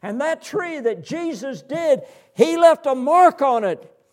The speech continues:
In fact, he left marks, his hands went through those nails. He left the marks of his blood on that cross, staining it. That's the tree I want to know about.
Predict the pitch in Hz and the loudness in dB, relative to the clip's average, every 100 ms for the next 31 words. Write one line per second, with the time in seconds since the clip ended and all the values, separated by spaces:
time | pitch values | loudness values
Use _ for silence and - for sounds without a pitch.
0 | _ - 240 262 330 320 311 302 302 285 | _ -8 -2 2 2 0 -4 4 4 4
1 | 294 262 330 330 330 285 262 233 180 156 | -2 -2 2 0 -2 -6 -6 -6 -14 -12
2 | 254 339 330 294 262 - _ _ _ 247 | -8 -4 -4 -6 -10 -18 _ _ _ -8
3 | 277 - - 294 320 294 247 196 233 226 | -8 -12 -12 -8 -6 -6 -6 -2 -2 -2
4 | 165 269 349 349 277 208 156 - _ _ | -6 -4 -2 2 2 2 -4 -18 _ _
5 | _ _ _ _ 311 302 294 294 262 247 | _ _ _ _ -4 2 2 2 -4 -4
6 | 285 320 302 - 254 226 226 156 233 320 | -2 -2 -2 -4 -2 2 0 -2 0 2
7 | 330 285 269 262 254 254 - 311 311 277 | 2 0 -4 -6 -8 -10 -2 0 0 -4
8 | - 294 320 359 339 311 214 139 - _ | -6 -4 -4 -6 -10 -4 -4 -4 -12 _
9 | _ _ - 339 370 - - 277 - 427 | _ _ -4 0 0 0 -8 -2 0 0
10 | 269 247 240 233 233 214 208 185 156 165 | 2 0 0 -4 -6 -6 -4 -4 -4 -8
11 | 131 123 | -10 -16